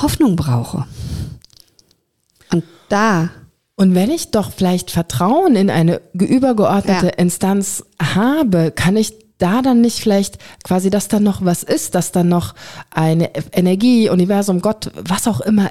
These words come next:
Speaker 2: ist, was mir in Momenten, die ich mir nicht erklären kann, in Momenten, die für mich und mein Gehirn nicht lösbar oder, ähm, sind, worauf zurückgreifen kann?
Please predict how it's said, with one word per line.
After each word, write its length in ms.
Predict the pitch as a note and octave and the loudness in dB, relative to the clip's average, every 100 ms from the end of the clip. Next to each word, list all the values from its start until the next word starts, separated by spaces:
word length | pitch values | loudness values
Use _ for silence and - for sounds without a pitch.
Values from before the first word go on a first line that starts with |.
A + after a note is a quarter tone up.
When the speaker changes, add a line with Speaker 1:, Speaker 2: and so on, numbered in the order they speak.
| - | -2
Speaker 2:
ist, 320 | C4+ F4 - | -2 -2 -2
was 220 | F#3+ - G3+ | -2 0 2
mir 280 | G3+ G#3 G3+ - - - - | 4 2 -2 -12 -20 -14 -2
in 240 | F#3+ F#3 | 2 4
Momenten, 480 | F3+ F3 A#3 F4 C4 | 4 4 0 2 2
die 100 | G#3+ | 2
ich 120 | - | 2
mir 100 | F#3+ | 4
nicht 280 | G#3+ E4 - | 4 2 -2
erklären 540 | C4+ - A3+ A#3 A3+ | -4 0 2 2 0
kann, 260 | G#3 F3+ E3+ | 0 0 0
in 140 | D3+ | 2
Momenten, 480 | F3+ F3 F#3 A#3 A#3+ | 2 2 2 0 2
die 120 | G#3 | 2
für 280 | G3 - F#3+ | 0 0 2
mich 320 | F#3 A3+ C#4+ | 4 4 0
und 160 | G#3 F#3+ | -2 -2
mein 440 | F3+ G3 A3+ G#3 | 0 0 0 -2
Gehirn 520 | F#3+ F#3+ F#3 G#3+ G#3+ G3+ - - - | 0 2 4 2 2 -2 -10 -6 2
nicht 340 | B3 - - | 2 2 0
lösbar 640 | A3 A#3 - G3 F3 E3 | 2 2 0 -4 -2 -2
oder, 260 | - F3 F3 - - - _ - | 0 0 -2 -6 -18 -20 _ 0
ähm, 500 | F3 F3 E3 B2 D2 | 2 2 0 -2 -2
sind, 400 | F3+ F#3+ G3+ - - - _ _ | 0 2 0 -4 -16 -20 _ _
worauf 280 | F3+ E3 F3 | -2 0 -2
zurückgreifen 600 | - A#3 - D3+ - D#3 | -2 -4 -2 -4 -4 -6
kann? 220 | - D3+ | -8 -8